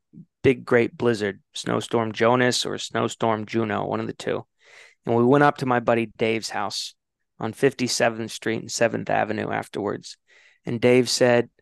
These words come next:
"Hey, buddy, what are you gonna do next in your life?" I had just removed myself from my theater company. We had had success in theater. I've had success in real estate. I've had s-, small success in digital marketing and social media.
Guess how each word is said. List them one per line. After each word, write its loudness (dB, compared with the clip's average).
"Hey, 2
buddy, 4
what 6
are 0
you -2
gonna 2
do 2
next -2
in -4
your -4
life?" -4
I 0
had -2
just -4
removed 0
myself 0
from -10
my -6
theater 2
company. -4
We 2
had 4
had 2
success -2
in -12
theater. 6
I've -8
had -8
success -4
in -6
real 8
estate. 2
I've -4
had 0
s-, -10
small 2
success 0
in -10
digital -4
marketing 2
and -4
social -2
media. 4